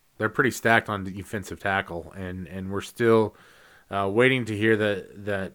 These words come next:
Vita actually qualified academically.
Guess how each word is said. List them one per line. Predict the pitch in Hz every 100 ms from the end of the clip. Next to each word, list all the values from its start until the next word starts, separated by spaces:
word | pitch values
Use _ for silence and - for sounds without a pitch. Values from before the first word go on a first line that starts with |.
| -
Vita | 101 110 113
actually | 101 104 - 104 101 95 - - - _ _ _
qualified | - 110 104 - 104 101
academically. | 98 98 87 98 95 104 101 92